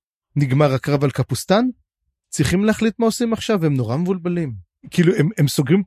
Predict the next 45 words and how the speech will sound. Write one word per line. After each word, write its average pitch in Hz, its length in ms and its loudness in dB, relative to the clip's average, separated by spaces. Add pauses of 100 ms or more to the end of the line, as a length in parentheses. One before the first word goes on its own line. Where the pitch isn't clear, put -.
הם 147 100 2
סותמים 240 340 -2
טוב - 220 0
את - 40 -18
הפה, 196 200 2
חשבתי, 165 420 0 (380)
"אולי 147 260 2
מישהו 160 180 -2
יפתח - 240 -4
את - 80 -6
הפה 143 220 0
ויגיד, 139 380 2 (360)
'רגע, 285 300 -2
אבל 240 180 2
אתם 196 200 -2
לא 254 60 4
רוצים 302 240 0
להגיד 226 200 2
לנו 302 160 0
שאנחנו 185 340 2
לא 208 100 2
בעצם 202 260 0
זה?'", 175 140 2
לא, 165 240 0
הם 127 200 0 (400)
קולטים, 240 440 2
ואז 208 180 2
הם 214 80 2
מבינים 180 340 0
שהם 170 160 0
מפצלים 170 420 -2
את - 100 -8
הכוח 147 320 0
שלהם 131 340 0
לשניים. 117 520 -4 (560)
חצי 185 360 0
אחד 147 280 0
יגיע 139 340 2
מדרום, 127 420 2
זה 139 100 0
קלדן 120 500 0
ברוד, 226 280 0 (140)
והמלזני 151 960 2
ימשיכו 139 460 -2
ישר. 185 320 2